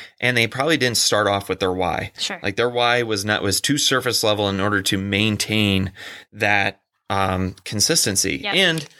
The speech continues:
Speaker 1: your why could change over the course of time,
Speaker 2: Mm-hmm.
Speaker 1: right? Like, there's been clients I've had where, like, we started off working around, like, on the physical pieces, like,
Speaker 2: Mm-hmm.
Speaker 1: let's work on,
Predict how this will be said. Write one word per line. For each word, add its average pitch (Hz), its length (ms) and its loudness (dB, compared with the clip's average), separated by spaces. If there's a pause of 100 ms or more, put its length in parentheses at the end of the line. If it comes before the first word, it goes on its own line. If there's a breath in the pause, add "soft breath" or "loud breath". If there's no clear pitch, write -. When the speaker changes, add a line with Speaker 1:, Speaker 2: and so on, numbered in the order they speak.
(260 loud breath)
Speaker 1:
your 156 140 -2
why 202 240 2
could 117 180 -2
change - 600 0 (120)
over 113 180 0
the 95 60 -2
course - 340 0
of - 80 -6
time, 110 380 -2 (100)
Speaker 2:
Mm-hmm. 208 260 -10
Speaker 1:
right? 101 360 0 (420 loud breath)
Like, 101 360 0 (220)
there's 123 200 0
been 123 280 2 (100)
clients 120 380 0
I've 107 100 -2
had 104 220 2
where, 101 300 2
like, 95 240 0
we 98 60 0
started 117 360 0
off 110 160 0
working 101 320 0
around, 98 300 2
like, 95 260 0
on 98 120 0
the 92 80 -2
physical 95 420 2
pieces, 80 460 0
like, 80 100 -2
Speaker 2:
Mm-hmm. - 80 0
Speaker 1:
let's 104 180 2
work 107 220 -2
on, 95 300 2